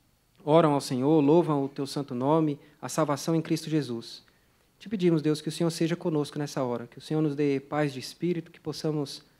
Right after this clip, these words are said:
acolher a tua palavra com mansidão. Pai, esse aqui é o teu povo, esse aqui é o teu livro, e eu tô nas tuas mãos, Senhor. Então, que o Senhor nos use, que o Senhor seja glorificado aqui. Possamos ver a graça, a misericórdia,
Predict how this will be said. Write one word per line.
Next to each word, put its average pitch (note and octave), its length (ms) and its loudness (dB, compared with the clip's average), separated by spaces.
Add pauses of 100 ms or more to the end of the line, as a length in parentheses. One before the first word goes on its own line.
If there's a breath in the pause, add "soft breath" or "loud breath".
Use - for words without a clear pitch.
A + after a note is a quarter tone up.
(120)
acolher D#3 320 0
a D#3 40 4
tua D#3+ 160 -4
palavra C#3 440 -4
com C#3+ 260 -4
mansidão. C#3 600 -2 (760)
Pai, D#3+ 160 -2
esse D#3+ 140 -4
aqui D#3+ 100 -6
é F3 40 6
o E3+ 60 2
teu D3+ 160 0
povo, D3+ 460 0
esse C#3+ 160 -8
aqui D3+ 120 -6
é D#3 40 0
o D3+ 40 -2
teu D3+ 180 -2
livro, D3+ 480 -2
e D3+ 40 -2
eu D#3 100 -2
tô D#3 260 -2
nas D#3 180 -6
tuas F3+ 200 -4
mãos, B2+ 240 -6
Senhor. B2 220 -12
Então, E3 460 -4 (600)
que - 80 -20
o - 20 -18
Senhor G3 160 -2
nos E3 220 0
use, E3 300 4
que E3 120 -8
o - 20 -8
Senhor D#3 520 0
seja D#3+ 340 -2
glorificado D3 680 -4
aqui. A2+ 240 -12 (640)
Possamos C#3+ 400 -2
ver D3 360 0 (360 soft breath)
a B2+ 60 -18
graça, C#3+ 420 0
a - 20 -4
misericórdia, C3+ 840 -2